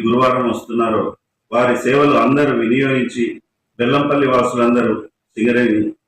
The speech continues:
సంబంధించిన వాళ్ళు ఆ-, ఆరోగ్యంగా ఉండాలని నేను భావిస్తున్నాను.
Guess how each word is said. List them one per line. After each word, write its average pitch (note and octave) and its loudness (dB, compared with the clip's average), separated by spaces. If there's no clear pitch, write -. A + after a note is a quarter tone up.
సంబంధించిన A2+ 0
వాళ్ళు G2 -2
ఆ-, C3 2
ఆరోగ్యంగా C3+ 2
ఉండాలని A#2 2
నేను G2 -2
భావిస్తున్నాను. G2+ -6